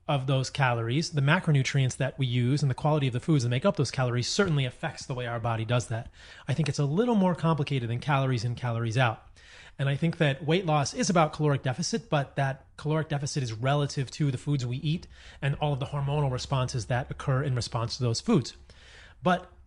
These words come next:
so I'm gonna say that if we wanna lose weight, we need a caloric deficit. But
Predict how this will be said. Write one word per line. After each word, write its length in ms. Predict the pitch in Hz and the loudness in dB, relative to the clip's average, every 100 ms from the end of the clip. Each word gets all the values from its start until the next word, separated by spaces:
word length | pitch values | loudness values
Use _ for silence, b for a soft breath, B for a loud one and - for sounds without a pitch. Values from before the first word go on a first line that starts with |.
| - | -18
so 160 | - 185 | -2 2
I'm 160 | 175 180 | 4 2
gonna 140 | 175 | 0
say 260 | - 170 160 | 2 2 4
that 280 | 135 - _ | 0 -2 _
if 100 | 160 | -4
we 80 | 165 | 0
wanna 180 | 175 233 | 2 4
lose 240 | 185 135 | 4 2
weight, 160 | 147 151 | 2 0
we 80 | 139 | 0
need 100 | 135 | 0
a 40 | |
caloric 400 | - 131 127 120 | 0 2 2 4
deficit. 420 | 143 139 - 151 - _ B B B _ - | 2 2 -2 -6 -12 _ B B B _ 0
But 320 | 170 139 | 0 0